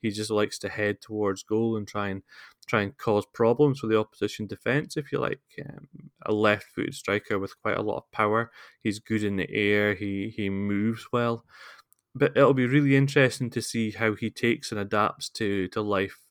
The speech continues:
in the M L S, because not only has he, he signed for a club in the M L S in Chicago Fire, but he's moving to a city in Chicago where the, the environment is gonna be very, very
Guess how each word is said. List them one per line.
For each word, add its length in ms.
in 140
the 100
M 160
L 180
S, 280
because 400
not 400
only 420
has 120
he, 280
he 140
signed 400
for 100
a 60
club 240
in 80
the 60
M 160
L 120
S 240
in 80
Chicago 520
Fire, 400
but 240
he's 320
moving 600
to 580
a 80
city 640
in 120
Chicago 800
where 420
the, 540
the 180
environment 640
is 80
gonna 260
be 360
very, 400
very 400